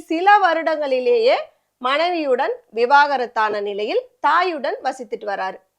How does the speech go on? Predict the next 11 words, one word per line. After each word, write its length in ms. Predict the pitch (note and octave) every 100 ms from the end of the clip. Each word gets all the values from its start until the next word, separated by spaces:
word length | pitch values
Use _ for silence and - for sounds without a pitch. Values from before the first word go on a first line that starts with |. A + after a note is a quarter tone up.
| _ _ _ _ -
சுகந்தகுமார் 800 | C#4 E4+ B4 B4 D4+ A#3 A3 - - _ -
ஹைதராபாத்தில் 760 | A#3 C4 E4 G#4+ F#4+ F4 E4+ D#4
உள்ள 180 | A#3 G#3 A3+ C4 - G#3+ A#3
ஐ 80 | F4 -
டி 80 | A#4 F#4+
நிறுவனத்தில் 640 | D4+ C4+ A#3+ A3+ B3 F4 E4+
பணிபுரிஞ்சிட்டு 640 | C4+ C#4+ C4 A#3+ G#3+ G#3+
வராரு. 340 | G3 F#3+ G3+ D#4+ - _ _ _ -
பதினைந்து 580 | C#4+ E4+ A#4 A#4 G#4 E4+ E4
நாட்கள் 400 | D#4+ - F4 - A#3+
அலுவலகத்திலும் 760 | B3 C4 B3+ A3+ A3 A3+ B3+